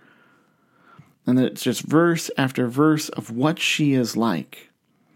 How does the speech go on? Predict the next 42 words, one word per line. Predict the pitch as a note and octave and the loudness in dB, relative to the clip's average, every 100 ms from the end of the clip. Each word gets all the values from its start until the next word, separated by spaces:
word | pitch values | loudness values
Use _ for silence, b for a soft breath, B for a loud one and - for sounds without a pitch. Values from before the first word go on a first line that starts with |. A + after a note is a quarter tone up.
| B B B B B | B B B B B
So | D3 | 2
now | C#3 C3 | 4 4
if | A#2+ | 2
your | C3+ G3 | 2 4
Bible | E3+ F3+ F3 D#3+ | 4 2 4 4
has | D3 C#3 | 4 2
arranged | C3+ C3 D#3 D3 A#2+ - - | 2 4 4 4 2 -2 -12
Proverbs | - E3 D#3+ C3+ A#2+ G#2 - | 2 4 4 2 0 0 0
and | B2+ | 2
then | A#2+ | 4
immediately | A#2+ B2 D3 F#3+ - D#3 | 4 4 4 4 2 0
follows | - E3 D#3+ C#3 B2 A#2 B B B B | 2 2 4 4 2 -2 B B B B
with | C#3+ C3+ C3+ | 4 4 0
Ruth, | B2+ C#3+ D#3+ A2 - - _ B B B | 0 4 4 2 -4 -20 _ B B B
you | C3 D#3 | 2 4
might | D#3 - | 4 0
start | - C#3 | 2 2
to | C#3 | 2
go, | C3 C3+ | 2 2
"Okay, | G#2 C3 C#3+ | 2 0 0
I | B2+ | 0
just | B2+ C#3 - | 0 -2 0
read | D#3+ F3+ | 2 2
about | D#3+ C#3+ C3 | 2 2 2
who | D#3+ C#3+ | 2 4
this | C3+ C3 B B B B | 2 0 B B B B
wife | C3 D#3+ D#3+ D3+ | 2 4 2 0
of | C3 | 2
noble | D3+ D3 C#3+ | 4 4 0
character, | - D3+ D3 C#3+ | 2 2 2 2
what | B2+ D3+ D3+ | 2 2 2
she's | - C3+ | 0 2
like." | D3 D3 C#3 | 2 2 2
And | C3+ | 4
then | D3 | 4
you | D3 | 4
read | C3 F3 F#3 D3 | 4 4 4 4
Ruth | D3 F#3 E3 D#3 | 4 4 4 2
and | D3 | 0
you | |
go, | C#3 C#3 - | 2 2 0
"Ah, | - G3 A#3+ G3+ C3+ F2 | -2 2 2 2 -2 -6